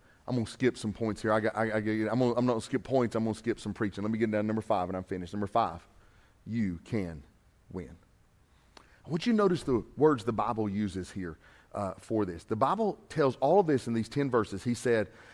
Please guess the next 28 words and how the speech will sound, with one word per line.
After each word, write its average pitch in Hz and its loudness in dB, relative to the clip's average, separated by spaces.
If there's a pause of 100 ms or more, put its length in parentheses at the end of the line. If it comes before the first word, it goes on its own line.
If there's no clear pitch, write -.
(120)
that 120 0
you 123 0
can 107 -2
stand, 185 2 (360)
you 113 -8
can 123 2
resist, 117 6 (300)
you 143 2
can 151 4
extinguish 170 6
all 170 10
the 180 6
flaming 175 4
arrows 175 6
of 143 4
the 135 6
enemy, 202 6
you 175 2
can 135 2
stay 143 6
alert, 185 10
you 175 0
can 139 0
take 170 4
your 175 4
stand. 156 2
Three 208 6
times 196 0